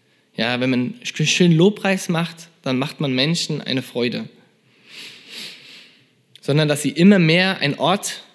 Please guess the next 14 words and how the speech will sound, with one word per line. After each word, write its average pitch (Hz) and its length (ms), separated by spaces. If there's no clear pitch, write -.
wird, 160 480
äh, 135 100
an 123 200
dem 135 180
wir 139 120
Gottes 147 320
Schöne 123 320
er-, 131 120
erkennen 123 380
dürfen, 113 380
durch 170 180
unsere - 260
unterschiedlichen 120 640
Begabungen. 117 560